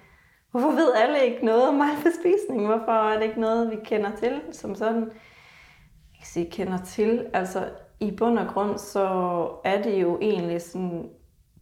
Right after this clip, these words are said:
den, den meget naturlige måde at spise på. Sådan, jeg plejer at sige, man kan sammenligne det med, hvordan små spædbørn spiser, eller i hvert fald helt små børn,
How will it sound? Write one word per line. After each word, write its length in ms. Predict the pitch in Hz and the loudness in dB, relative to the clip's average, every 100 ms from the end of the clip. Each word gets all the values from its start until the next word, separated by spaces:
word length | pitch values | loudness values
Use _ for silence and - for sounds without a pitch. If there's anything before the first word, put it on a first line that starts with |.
| - | -2
den, 460 | 190 196 185 214 - _ | 0 0 -4 -6 -12 _
den 160 | 196 185 | -4 0
meget 220 | 180 190 | 0 0
naturlige 720 | 190 - 226 190 185 180 - - - _ - - - _ _ _ _ | -4 -2 0 2 2 0 -6 -20 -20 _ -20 -20 -20 _ _ _ _
måde 380 | - 190 185 220 | -8 -2 0 0
at 60 | 214 | -2
spise 400 | - 226 240 - | -4 -4 -4 -6
på. 300 | 202 180 - - - | -2 -2 -4 -12 -8
Sådan, 560 | 190 175 175 233 - - _ _ _ _ _ _ - | -6 -6 -6 -8 -10 -14 _ _ _ _ _ _ -12
jeg 80 | 190 | -4
plejer 240 | 190 190 | -2 -2
at 60 | 190 | -2
sige, 120 | - 190 | -6 -4
man 200 | 185 185 | -4 -6
kan 120 | 185 | -6
sammenligne 580 | - 185 208 214 190 180 | -2 -2 0 0 -2 -4
det 80 | |
med, 360 | 175 175 185 185 | -6 -4 -2 -2
hvordan 480 | 180 170 175 185 - - _ | -4 -4 -2 -4 -8 -18 _
små 360 | - - 196 180 | -20 -4 -2 -2
spædbørn 540 | 180 - 196 196 160 | -4 -4 -2 -4 -6
spiser, 480 | 180 - - - 165 | -10 -8 -8 -6 -4
eller 180 | 165 190 - - | -4 -6 -8 -6
i 100 | 185 | -4
hvert 180 | 190 190 | -4 -4
fald 120 | 185 | -6
helt 240 | 208 185 | -4 -4
små 200 | - 202 | -4 -6
børn, 360 | 185 214 196 | -4 -2 -2